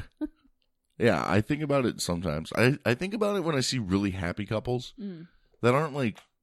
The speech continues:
Speaker 1: gushy happy, but they're just, like, coexisting happy.
Speaker 2: So is this, like, thinking about being single in a,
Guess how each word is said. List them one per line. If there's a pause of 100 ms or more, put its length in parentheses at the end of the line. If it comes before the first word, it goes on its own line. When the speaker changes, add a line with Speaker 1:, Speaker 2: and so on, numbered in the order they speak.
(160)
Speaker 1:
gushy
happy, (400)
but
they're
just,
like, (1040)
coexisting
happy.
Speaker 2:
So
is
this,
like, (180)
thinking
about
being
single
in
a,